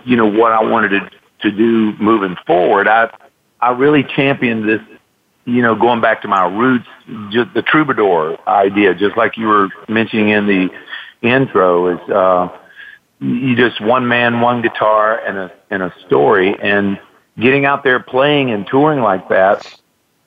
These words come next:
Uh, I just, that's really when the guitar and I kind of became one. Um, normally I was just the acoustic guitar player and our band playing the, the parts that were on the record. Um, and when I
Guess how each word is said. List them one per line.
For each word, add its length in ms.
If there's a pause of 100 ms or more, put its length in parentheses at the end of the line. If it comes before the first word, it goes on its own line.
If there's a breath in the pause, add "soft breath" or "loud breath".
(220)
Uh, 420 (460 loud breath)
I 160
just, 260
that's 300
really 280
when 300
the 380
guitar 420
and 80
I 220 (180)
kind 180
of 60
became 540
one. 560 (100)
Um, 420 (240)
normally 480
I 140
was 240
just 220
the 140
acoustic 440
guitar 360
player 480 (500 soft breath)
and 160
our 140
band 580 (140)
playing 380
the, 100 (140)
the 100
parts 340
that 120
were 100
on 160
the 80
record. 680 (480 soft breath)
Um, 640
and 140
when 140
I 320